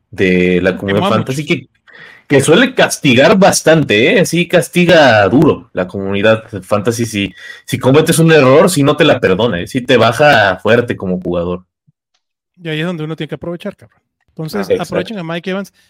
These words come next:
Speaker 2: porque además, güey, digo, esto es un sueño muy guajiro, pero el año pasado ya lo vimos. Yo me acuerdo de un tal Tyler Lockett y D K Metcalf que los ninguneamos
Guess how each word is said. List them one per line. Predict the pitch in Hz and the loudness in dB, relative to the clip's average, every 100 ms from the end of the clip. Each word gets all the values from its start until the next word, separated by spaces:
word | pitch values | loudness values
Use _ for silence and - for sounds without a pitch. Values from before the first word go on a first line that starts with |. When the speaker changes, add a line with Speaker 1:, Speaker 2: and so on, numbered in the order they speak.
| - | -18
Speaker 2:
porque | 190 220 | -14 -8
además, | 226 247 254 143 | -8 -6 -6 -8
güey, | 127 131 247 _ _ _ _ _ _ | -16 -20 -20 _ _ _ _ _ _
digo, | 165 165 135 _ | -12 -12 -12 _
esto | 165 - | -18 -16
es | 170 | -16
un | 190 | -16
sueño | 185 180 180 | -14 -12 -12
muy | 170 | -12
guajiro, | 170 170 165 190 240 - | -10 -10 -10 -12 -12 -12
pero | 160 | -12
el | 147 | -10
año | 147 175 | -10 -12
pasado | 160 135 151 156 | -14 -14 -12 -12
ya | 143 | -12
lo | 147 143 | -12 -12
vimos. | 147 214 262 - _ _ _ _ _ _ _ | -14 -14 -16 -20 _ _ _ _ _ _ _
Yo | 151 160 | -12 -10
me | 180 | -10
acuerdo | 180 175 175 | -10 -10 -8
de | 165 | -10
un | 160 | -12
tal | - 160 156 | -10 -10 -10
Tyler | - 156 156 151 | -10 -10 -10 -10
Lockett | 151 160 | -10 -10
y | 151 | -12
D | 143 | -12
K | 151 147 | -12 -12
Metcalf | 151 - 160 | -12 -12 -14
que | - 139 | -14 -16
los | 131 | -14
ninguneamos | 139 131 127 139 160 180 185 | -16 -14 -12 -10 -10 -10 -14